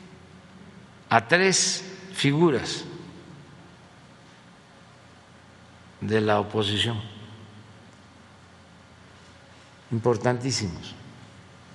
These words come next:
a una marcha para evitar la privatización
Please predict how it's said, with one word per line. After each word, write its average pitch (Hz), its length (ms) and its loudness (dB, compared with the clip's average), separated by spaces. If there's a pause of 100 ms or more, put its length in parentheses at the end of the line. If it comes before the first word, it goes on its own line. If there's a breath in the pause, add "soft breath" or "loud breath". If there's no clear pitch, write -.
(720)
a - 60 2
una 151 240 8
marcha 156 460 4 (1800)
para 120 280 6
evitar 120 460 4 (720)
la 110 160 4
privatización 113 840 4